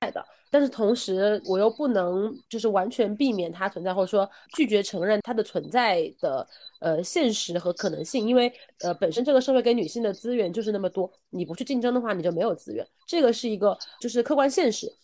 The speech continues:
但是你想要未来想要消除这种竞争的话，其实又应该是合力把这个女性的资源做大，所以才会出现女性之间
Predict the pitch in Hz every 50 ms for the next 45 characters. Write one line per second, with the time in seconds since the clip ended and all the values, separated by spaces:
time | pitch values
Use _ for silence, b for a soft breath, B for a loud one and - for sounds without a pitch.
0 | _ - - 285 294 269 302 269 254 254 254 226 180 196 226 269 311 277 240 196
1 | 220 - 214 175 185 196 - 269 320 - 233 214 214 - 160 - 214 190 190 190
2 | 190 180 190 196 208 190 180 - 190 190 - 220 214 214 - - 240 262 269 247
3 | 254 262 262 269 240 254 - - 180 170 180 233 277 240 190 - - - - -
4 | 170 - 254 220 208 190 - 170 151 143 - - 247 233 214 - - 247 226 190
5 | 196 190 254 233 240 254 233 - - - 220 240 247 214 202 208 208 - 233 220
6 | 247 214 - - - 208 185 208 208 208 220 214